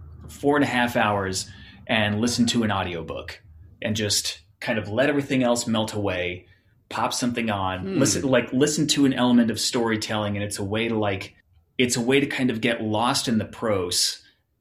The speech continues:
Speaker 1: and you are doing something, you're focusing, it's still, it's still, but it's still something in the,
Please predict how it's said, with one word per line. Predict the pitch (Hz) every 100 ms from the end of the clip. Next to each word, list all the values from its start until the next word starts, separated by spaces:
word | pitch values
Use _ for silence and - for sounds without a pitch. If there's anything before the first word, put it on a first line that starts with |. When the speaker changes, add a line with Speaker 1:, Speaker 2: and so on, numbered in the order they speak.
| -
Speaker 1:
and | 110 98 95 92 92 - _ _ _ _ -
you | 127 147
are | 156
doing | 135 143 135
something, | 131 123 127 127
you're | 107
focusing, | 104 123 120 120 120
it's | 110 -
still, | - 123 117 113 110
it's | 110
still, | - 147 151 139 131 123 -
but | 127
it's | 120
still | - 156
something | 147 - 127 123 123
in | 113
the, | 107 101 98 98